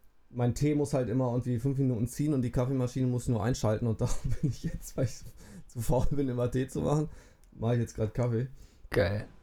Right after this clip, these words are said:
Speaker 1: Und jetzt für den Podcast, äh, ist es einfach geil, nochmal so ein,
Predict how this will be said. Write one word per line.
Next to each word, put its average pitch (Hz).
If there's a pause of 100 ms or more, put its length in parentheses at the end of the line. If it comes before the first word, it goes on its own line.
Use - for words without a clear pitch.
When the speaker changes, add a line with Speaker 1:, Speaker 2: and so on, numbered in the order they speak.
(280)
Speaker 1:
Und 117
jetzt - (360)
für 123
den 117 (200)
Podcast, - (160)
äh, 110
ist 110
es 110
einfach 110
geil, 110
nochmal 113
so 104
ein, 107